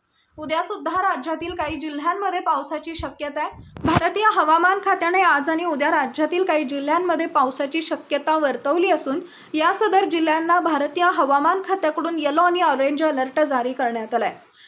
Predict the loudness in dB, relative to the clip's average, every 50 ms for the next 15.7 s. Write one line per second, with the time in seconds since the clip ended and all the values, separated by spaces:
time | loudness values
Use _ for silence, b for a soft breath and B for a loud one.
0 | b b -2 0 2 2 2 2 4 4 4 4 2 2 2 2 2 2 2 0
1 | 0 0 0 0 0 2 0 0 0 0 0 0 0 0 0 0 0 -2 -2 -2
2 | -2 0 2 2 2 2 2 0 -2 -2 -2 0 0 0 0 0 -2 -4 -6 -4
3 | -2 -2 -2 0 2 2 2 2 2 0 0 -2 -2 -2 -2 -2 -2 0 0 0
4 | 0 0 0 0 0 0 2 2 2 2 2 0 -2 -2 -4 -4 -2 0 0 2
5 | 4 2 2 2 0 -4 -2 0 0 0 0 -2 -2 0 -2 -2 0 0 0 0
6 | 2 0 0 0 B B B B B B -2 -2 0 0 0 0 2 2 2 2
7 | 4 2 2 2 0 0 0 0 0 0 0 0 -2 -2 -2 0 0 2 2 2
8 | 2 0 0 2 0 0 0 0 0 0 2 4 2 2 2 2 0 0 0 0
9 | 0 0 0 0 0 -2 -2 -2 -2 -2 -2 -4 -4 -4 -4 -4 -4 -8 -10 b
10 | b b b b b _ -4 -4 -2 0 2 2 2 2 2 2 2 0 0 0
11 | 0 2 2 4 4 2 2 2 2 0 0 -2 -2 -2 0 0 0 0 0 0
12 | 2 2 2 2 2 0 -2 -2 0 0 0 0 0 2 0 2 2 2 0 0
13 | -2 -2 -4 -2 -2 -2 -2 0 2 0 2 2 2 2 2 2 2 -2 -2 0
14 | 0 0 0 0 0 0 0 0 0 0 -2 -2 -2 -2 -4 -2 -2 -4 -4 -4
15 | -4 -4 -4 -2 -2 0 0 0 0 0 -2 0 0